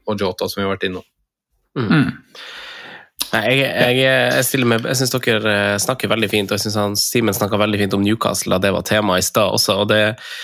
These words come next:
Speaker 2: det tar meg nok også litt tilbake til at liksom, de to lagene er kanskje de lagene du skal satse litt på, da, hvis du, for det er flere, det er ikke bare åpenbare valg i Brighton og Newcastle nå, da.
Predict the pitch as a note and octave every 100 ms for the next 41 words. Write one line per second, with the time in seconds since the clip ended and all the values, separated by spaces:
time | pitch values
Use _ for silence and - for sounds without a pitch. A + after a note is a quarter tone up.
0 | - - A#2+ A2+ A2+ G#2 G2 F#2+ A2 G#2
1 | G2+ G#2 G#2 A2 G#2+ A#2+ - F#2 G2 F#2+
2 | F#2+ - G2 G2 G2+ A2+ A2 G2+ G2 A2
3 | A2+ F#2+ G2 G2+ G2 - F2+ F#2 A2 -
4 | - _ - G#2+ G2 G2 F#2 F#2 G#2+ -
5 | A2+ - - G2 F#2 - - E3 F#2+ G#2
6 | - A#2 A#2+ B2 B2 B2 A2 A#2+ A#2 A#2+
7 | G#2 A2+ A2 A#2 G#2+ G#2+ A#2 A#2+ G2+ G2
8 | A2+ G2+ F2+ G2+ G2+ F2+ F2 G2 - F2+
9 | F#2 G2 G2 F#2 F#2+ F2+ F2